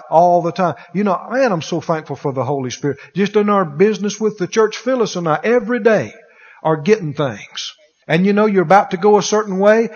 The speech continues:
and something come up in your spirit. "No, don't go that way. Check this." And you think, "Well, it looked all right." Yeah, but check it. And you check it, and sure enough, <laughs> it needs to be changed. Amen. Oh, thank God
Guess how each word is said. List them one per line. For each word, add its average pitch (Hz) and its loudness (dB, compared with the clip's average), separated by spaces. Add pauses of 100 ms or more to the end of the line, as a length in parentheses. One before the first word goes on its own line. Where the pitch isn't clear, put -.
and 151 -4
something 202 -4
come 208 0
up 202 -2
in 196 0
your 196 -2
spirit. 208 -2
"No, 165 0
don't 190 -6
go 247 -2
that 220 -4
way. 151 0 (140)
Check 226 -4
this." 196 -2
And - -10
you 160 -6
think, 190 -6
"Well, 185 0
it 175 -4
looked 240 0
all 202 4
right." 214 2
Yeah, 143 -2
but 151 -8
check 277 -2
it. 226 -10 (640)
And 147 -4
you 170 -2
check 247 2
it, 220 -12
and 147 -10
sure 175 0
enough, 285 -2 (440)
<laughs> - -20
it 151 -2
needs 160 -2
to - -8
be 226 0
changed. 269 0 (840)
Amen. 247 4 (420)
Oh, 294 8
thank 196 4
God 147 2